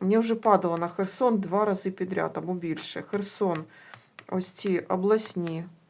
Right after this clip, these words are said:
військові, е, адмінбудівлі. Ось Херсон обережно. Мгм.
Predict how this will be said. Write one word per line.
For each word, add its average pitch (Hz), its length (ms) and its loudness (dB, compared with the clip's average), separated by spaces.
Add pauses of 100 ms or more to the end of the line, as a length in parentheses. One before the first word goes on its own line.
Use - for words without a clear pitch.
(120)
військові, 175 1120 -2 (560)
е, - 160 -10 (920)
адмінбудівлі. 175 960 -2 (640)
Ось 165 220 -12
Херсон 180 460 -10
обережно. 175 580 -10 (2250)
Мгм. 190 360 -8